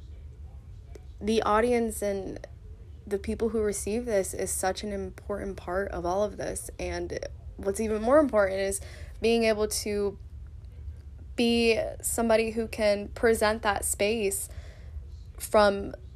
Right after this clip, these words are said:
a place of au-, authenticity. And it's not like I wasn't being au-, authentic in my last two episodes. I just had so much pressure attached to myself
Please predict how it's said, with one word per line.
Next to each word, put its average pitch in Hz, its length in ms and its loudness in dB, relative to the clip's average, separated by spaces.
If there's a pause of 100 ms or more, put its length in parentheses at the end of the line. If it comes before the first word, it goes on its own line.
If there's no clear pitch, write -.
(600)
a 202 80 8
place 240 320 4
of 202 80 -2
au-, 220 280 4 (220)
authenticity. 220 880 2 (680)
And 262 280 8
it's 269 260 8
not 392 160 12
like 359 160 10
I 311 120 12
wasn't 320 360 8
being 208 220 4
au-, 202 220 4 (120)
authentic 196 640 4
in 196 100 -2
my 190 140 -2
last 185 260 -2
two - 80 -2
episodes. 196 640 2
I 202 160 2
just 220 160 -4
had 233 260 0
so 202 200 -2
much 196 260 -4
pressure 196 380 -2
attached - 500 -2
to - 80 -6
myself - 560 -4